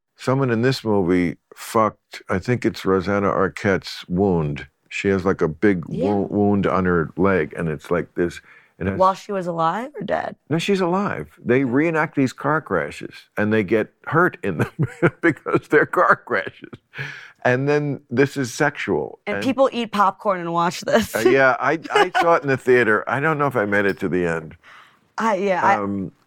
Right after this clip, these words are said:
Speaker 2: movies
Speaker 1: you
Speaker 2: are too much commitment for me in
Speaker 1: But
Speaker 2: general.
Speaker 1: w-, you don't watch movies?
Speaker 2: No, I really don't. I don't watch movies at all.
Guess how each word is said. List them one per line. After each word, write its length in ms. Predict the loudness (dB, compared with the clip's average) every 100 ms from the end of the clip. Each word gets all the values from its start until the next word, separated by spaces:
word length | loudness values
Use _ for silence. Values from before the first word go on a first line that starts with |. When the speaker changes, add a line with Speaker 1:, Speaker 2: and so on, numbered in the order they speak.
| _
Speaker 2:
movies 320 | 0 4 4
Speaker 1:
you 60 | 4
Speaker 2:
are 20 |
too 160 | 0 -2
much 200 | -4 -2
commitment 400 | -2 -2 -2 -2
for 100 | -2
me 120 | 0 0
in 80 |
Speaker 1:
But 140 | 2 2
Speaker 2:
general. 280 | 2 -6 -10 -6
Speaker 1:
w-, 160 | 0
you 100 | 4
don't 160 | 4 2
watch 300 | 0 0 -2
movies? 720 | -6 2 2 4 0 -4 -6
Speaker 2:
No, 180 | -2 0
I 120 | 2
really 240 | 2 2 2
don't. 220 | 2 2
I 40 | 2
don't 100 | 2
watch 120 | 0
movies 180 | -2 0
at 60 |
all. 280 | 0 0 -4